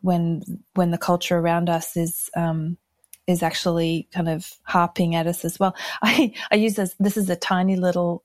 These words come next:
um, uh, clue of this, that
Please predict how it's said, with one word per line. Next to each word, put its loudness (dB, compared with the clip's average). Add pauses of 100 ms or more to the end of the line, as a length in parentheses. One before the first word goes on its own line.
um, -2 (1200)
uh, 2
clue 0
of -2
this, -2
that 2